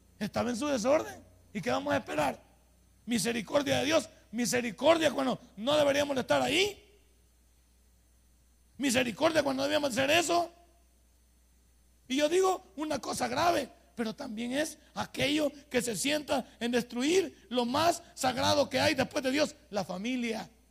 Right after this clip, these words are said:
La familia, su familia y la mía. Por eso muchos me tachan a mí de un pastor cuadrado. Gracias a Dios por eso.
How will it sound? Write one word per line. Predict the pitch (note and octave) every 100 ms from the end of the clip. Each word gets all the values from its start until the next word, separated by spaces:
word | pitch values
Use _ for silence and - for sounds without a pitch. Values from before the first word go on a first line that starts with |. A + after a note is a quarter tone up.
| _ _ _ _ _ _ _ _ -
La | B3
familia, | G#3+ G#3+ F4 F4 C4+ G#3 - -
su | C#4
familia | A3+ A3+ C#4+ C#4+
y |
la | A#3
mía. | A#3 C#4 B3 - _ _ _ _ _ _ _ _ _ _ _ _ _ _ _ _ _ _ _ _ _ _ _ _ _ _ _ _
Por | F#3
eso | G#3+
muchos | A3 A3 C4
me |
tachan | F#3+ F#3+ G3+
a | G3+
mí | A3
de |
un | G#3
pastor | G3+ F#3+ G#3
cuadrado. | G3+ G#3 C4 D4+ C4+ G#3 -
Gracias | G3+ G3 G3
a | G3
Dios | G3+
por | G#3 G#3
eso. | F#3